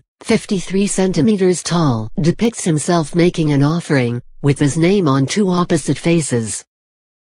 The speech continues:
The adjacent opposite faces feature a baboon,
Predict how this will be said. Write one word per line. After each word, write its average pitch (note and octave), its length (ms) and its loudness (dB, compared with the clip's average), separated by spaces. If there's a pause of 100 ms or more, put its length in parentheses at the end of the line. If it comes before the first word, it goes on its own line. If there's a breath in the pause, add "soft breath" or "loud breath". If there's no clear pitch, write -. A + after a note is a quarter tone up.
(320)
The F#3 220 4
adjacent G3 680 0
opposite D3+ 460 0
faces D#3 520 0
feature E3 440 0
a B2 80 0
baboon, C#3 580 0